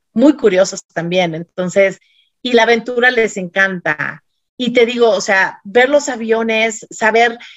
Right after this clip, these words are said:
si tú les regalas un avioncito de chiquitos, y incluso las niñas también, ahorita hay muchas niñas que son pilotos de, de a-, grandes aviones, entonces, si tú les explicas que ese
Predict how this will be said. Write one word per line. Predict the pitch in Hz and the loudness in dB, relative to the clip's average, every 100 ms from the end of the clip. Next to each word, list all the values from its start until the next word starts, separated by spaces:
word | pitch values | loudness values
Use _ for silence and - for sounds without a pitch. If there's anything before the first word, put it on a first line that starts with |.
| _ _ - | _ _ -8
si | 269 247 | -4 2
tú | 320 | 4
les | 466 302 | 4 2
regalas | 247 269 277 | 0 0 0
un | 277 | 0
avioncito | 277 208 185 202 - 196 220 - | 0 -2 -4 -8 0 2 2 0
de | 185 170 | -2 -2
chiquitos, | - 196 - 202 226 - | -10 -14 -4 -2 -2 -6
y | 208 208 | -8 -4
incluso | 214 233 269 392 392 | -4 0 0 2 2
las | 220 175 208 | 2 0 -4
niñas | 240 277 185 | 0 0 -2
también, | - 160 175 254 202 | -4 -8 -4 -4 -4
ahorita | 165 180 214 | -4 -4 0
hay | 202 | -2
muchas | 196 196 202 196 | -2 -8 -8 -6
niñas | 196 196 190 | -2 -2 -4
que | 170 | -8
son | 190 196 | -6 -6
pilotos | 196 180 180 180 226 | -6 -2 -2 -2 -6
de, | 190 160 147 | -2 -2 0
de | 160 | 0
a-, | 151 | 0
grandes | 160 170 175 | 0 -2 -2
aviones, | 190 185 180 151 _ _ - - - _ | -4 -2 -4 -6 _ _ -20 -20 -20 _
entonces, | 240 233 - 220 | -4 -4 -4 -4
si | 240 | -4
tú | 254 | 0
les | 277 285 | 0 0
explicas | - - 226 220 226 - | -6 -8 -8 -2 -4 -2
que | 202 143 - | -4 -4 -4
ese | - 214 - 208 202 196 143 | 0 0 2 0 2 0 -4